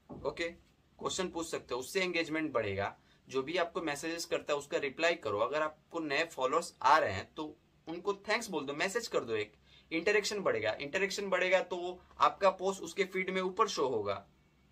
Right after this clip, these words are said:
Simple, आपको करना क्या है, आपको interaction बढ़ाना है। Interaction messages से बढ़ेगा,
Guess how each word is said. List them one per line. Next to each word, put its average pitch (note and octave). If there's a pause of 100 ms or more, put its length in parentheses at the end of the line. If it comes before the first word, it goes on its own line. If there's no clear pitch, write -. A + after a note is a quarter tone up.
(440)
Simple, E3 (800)
आपको A3+
करना F#3+
क्या G3+
है, A3+
आपको G3+
interaction F#3+
बढ़ाना G#2
है। G2
Interaction E3+
messages D#3+
से F#3
बढ़ेगा, E3